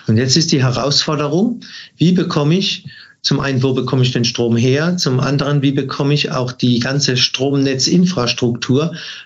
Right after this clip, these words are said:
möglichst lange noch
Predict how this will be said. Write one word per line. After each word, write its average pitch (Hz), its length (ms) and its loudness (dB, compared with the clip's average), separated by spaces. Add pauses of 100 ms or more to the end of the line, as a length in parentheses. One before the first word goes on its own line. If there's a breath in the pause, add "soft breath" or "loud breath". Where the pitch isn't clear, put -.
möglichst 131 540 2
lange 131 580 0 (880 loud breath)
noch - 460 -2